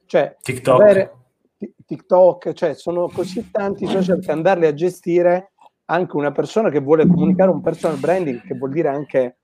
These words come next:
Speaker 1: eh, comunicare quello che s-, che faccio, non per forza dover creare
Speaker 2: Sì, sì, sì.
Speaker 1: l'azienda, è complesso. O c'è qualche, esiste un modo per semplificare un po' la gestione di tutta questa quantità, LinkedIn,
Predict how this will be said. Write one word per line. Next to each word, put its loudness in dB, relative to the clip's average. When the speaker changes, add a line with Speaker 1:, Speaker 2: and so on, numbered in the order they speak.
Speaker 1:
eh, -16
comunicare 0
quello -2
che -4
s-, -16
che -10
faccio, -4
non -6
per -4
forza -2
dover -2
creare -2
Speaker 2:
Sì, 4
sì, 2
sì. -4
Speaker 1:
l'azienda, 0
è -2
complesso. -2
O 4
c'è -2
qualche, -2
esiste -8
un -2
modo 0
per -6
semplificare -4
un -6
po' -2
la -2
gestione -6
di -8
tutta -6
questa -4
quantità, -4
LinkedIn, -2